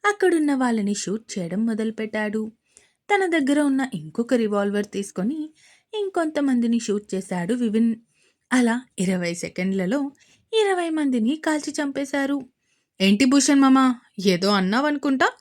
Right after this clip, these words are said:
ఇరవై మందిని చంపడానికి కనీసం ఇరవై సెకండ్లు కూడా పట్టలేదు. వీళ్ళని చూసుకొని నువ్వు మిడిసిపడ్డావు," అంటూ తన దగ్గర ఉన్న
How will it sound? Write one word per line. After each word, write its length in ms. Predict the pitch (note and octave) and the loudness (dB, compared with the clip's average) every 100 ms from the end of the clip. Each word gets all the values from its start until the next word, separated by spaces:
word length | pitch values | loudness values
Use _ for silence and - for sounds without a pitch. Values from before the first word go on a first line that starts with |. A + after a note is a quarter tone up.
| _ - - _ | _ -20 -20 _
ఇరవై 320 | B3+ C#4+ F#4 G4 | 2 4 4 4
మందిని 360 | E4+ D#4 E4+ | 2 4 2
చంపడానికి 600 | D#4+ D#4 C4 C4 B3 A#3+ | 2 0 2 4 4 2
కనీసం 500 | A#3+ G#3 G#3 G#3+ A#3 - | 0 2 2 2 0 0
ఇరవై 260 | F#3+ G3 G3+ | 0 2 2
సెకండ్లు 460 | G#3 F#3 G3+ A3 A#3 | 0 0 2 4 4
కూడా 220 | G#3+ A3 | 2 2
పట్టలేదు. 500 | A3 G3 F#3+ F3 E3 _ _ _ _ - | -2 -4 -4 -4 -6 _ _ _ _ -2
వీళ్ళని 420 | G3+ C#4 G4 F#4 | 4 6 6 4
చూసుకొని 500 | - C#4+ - C4+ D4 | 0 -2 2 2 4
నువ్వు 200 | C4+ C4 | 4 6
మిడిసిపడ్డావు," 880 | C4+ G#3+ A3+ D4 A3+ G3+ F#3+ E3+ - _ _ _ _ _ G#3 | 6 6 4 2 0 2 0 -2 -8 _ _ _ _ _ -8
అంటూ 480 | F#3 F3+ C#4+ C#4 F4 _ - | -6 -4 -6 -6 -10 _ -6
తన 120 | F4 | -2
దగ్గర 360 | C4+ A3+ B3+ | -2 2 2
ఉన్న 280 | C4 A#3 A3 | 2 2 0